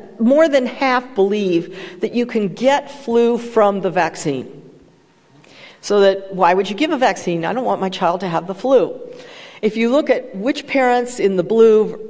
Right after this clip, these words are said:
do vaccinate their kids for flu versus in the orange which don't, their feelings, it's like they're looking at a two different worlds and interpreting risk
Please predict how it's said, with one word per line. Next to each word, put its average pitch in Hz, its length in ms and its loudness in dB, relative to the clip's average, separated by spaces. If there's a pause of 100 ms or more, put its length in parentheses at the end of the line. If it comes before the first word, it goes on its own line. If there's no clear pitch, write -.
(200)
do 269 240 2
vaccinate 175 580 -2
their 165 120 -4
kids 170 260 -4
for - 140 -12
flu 185 320 2
versus 185 560 -4
in 190 160 0
the 180 80 -2
orange 202 340 -2
which 180 320 -4
don't, 247 420 0 (300)
their 254 180 6
feelings, 254 640 -2
it's 233 200 -4
like 285 180 0
they're 233 100 2
looking 269 320 -4
at 233 60 2
a 220 60 2
two 262 260 -4
different 240 360 -4
worlds 220 580 2
and 190 100 -2
interpreting 190 800 -2
risk 170 480 -2